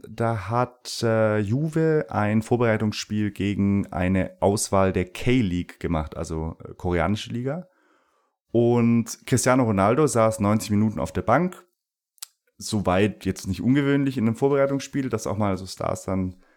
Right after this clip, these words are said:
auf der Bank bleiben. Aber angeblich war Juve wohl vertraglich dazu verpflichtet, ihn mindestens fünfundvierzig Minuten einzusetzen. Also man hat halt gesagt, ja, so, ja,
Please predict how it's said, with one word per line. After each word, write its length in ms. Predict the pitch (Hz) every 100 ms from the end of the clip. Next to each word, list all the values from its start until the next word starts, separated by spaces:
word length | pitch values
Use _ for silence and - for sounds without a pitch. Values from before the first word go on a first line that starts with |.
| _
auf 140 | -
der 100 | -
Bank 200 | 95 127
bleiben. 260 | 135 139 156 - - -
Aber 560 | 131 170 160 170 - _ -
angeblich 840 | 123 156 139 139 151 139 135 -
war 500 | 90 104 110 110 110
Juve 540 | 101 127 131 131 123 -
wohl 380 | - 104 113 113
vertraglich 760 | 110 110 - 107 117 156 151 139
dazu 260 | 120 - 110
verpflichtet, 800 | 110 - - 160 - 156 151
ihn 180 | - 107
mindestens 520 | 113 135 127 - 113
fünfundvierzig 640 | - 131 139 127 123 - 110
Minuten 320 | 110 113 107
einzusetzen. 640 | - 98 95 90 78 76
Also 120 | 80 85
man 100 | 95
hat 100 | 101
halt 140 | 101
gesagt, 320 | 98 101 98
ja, 220 | 90 92 95
so, 280 | 85 80 - _ -
ja, 120 | -